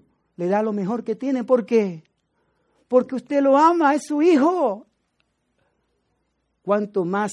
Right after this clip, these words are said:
nosotros siendo malos, cuanto más el Padre, que es perfecto,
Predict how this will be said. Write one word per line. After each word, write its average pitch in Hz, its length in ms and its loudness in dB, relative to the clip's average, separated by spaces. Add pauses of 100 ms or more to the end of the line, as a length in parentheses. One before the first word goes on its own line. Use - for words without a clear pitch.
nosotros 190 460 -10
siendo 226 240 -6
malos, 151 320 -4
cuanto 190 280 -8
más 180 180 -10
el 170 140 -8
Padre, 131 520 -4 (340)
que 139 100 -18
es 131 40 -20
perfecto, 131 640 -14